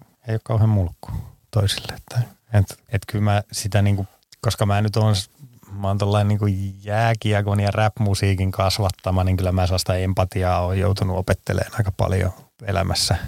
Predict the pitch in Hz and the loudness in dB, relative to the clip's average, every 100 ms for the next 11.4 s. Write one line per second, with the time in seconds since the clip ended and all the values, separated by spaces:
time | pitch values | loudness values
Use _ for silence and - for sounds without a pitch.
0 | - 98 95 90 92 92 110 131 110 107 | -12 -10 -4 -2 0 0 2 2 0 0
1 | 101 - - - 110 113 - 104 113 110 | 0 -2 -4 -4 -2 -2 0 0 2 0
2 | - 117 - _ - 101 - 95 87 - | -2 -4 -6 _ -18 -16 -14 -12 -14 -18
3 | _ _ _ _ _ - 90 92 90 90 | _ _ _ _ _ -10 -4 0 2 2
4 | 90 107 110 117 110 110 113 113 135 - | 0 0 0 0 -2 0 0 0 -2 -8
5 | _ _ _ _ _ _ - 95 107 101 | _ _ _ _ _ _ -4 0 2 2
6 | 95 95 98 - 98 98 - - - 120 | 0 -2 -2 -2 0 0 -4 -10 -14 -14
7 | 110 104 101 135 - _ _ 104 87 - | -4 0 0 -2 -8 _ _ -6 -4 -4
8 | - 92 - - - - 98 90 101 104 | -4 -4 -6 -14 -18 -6 -2 0 0 0
9 | 92 95 - 110 - - - - _ - | 0 -2 -2 -2 -2 -6 -12 -20 _ -20
10 | - - - - _ _ 107 - 90 85 | -20 -20 -20 -20 _ _ -8 -4 -2 0
11 | - 92 - | 0 0 -2